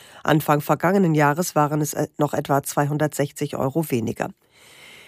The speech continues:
Besonders hoch sind die Eigenkosten in Bremen und im Saarland. Das meiste Geld werde in den Heimen für Personal benötigt, heißt es.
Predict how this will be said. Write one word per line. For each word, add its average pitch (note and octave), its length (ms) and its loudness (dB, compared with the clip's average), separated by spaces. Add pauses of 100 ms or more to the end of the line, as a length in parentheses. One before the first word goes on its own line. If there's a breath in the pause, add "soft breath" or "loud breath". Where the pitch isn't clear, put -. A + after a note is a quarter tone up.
Besonders G#3+ 440 4
hoch A3 200 8
sind A3 260 0
die G3+ 120 4
Eigenkosten F#3 680 2
in D#3 180 0
Bremen F3 380 2
und D3 140 -2
im E3 120 2
Saarland. D3+ 600 2
Das - 180 -4
meiste G3 260 2
Geld D#3+ 320 2
werde D3+ 220 0
in - 160 -4
den C#3 200 -2
Heimen C#3+ 260 0
für D#3 140 -4
Personal D3 480 2
benötigt, - 560 -2
heißt - 240 -10
es. - 160 -20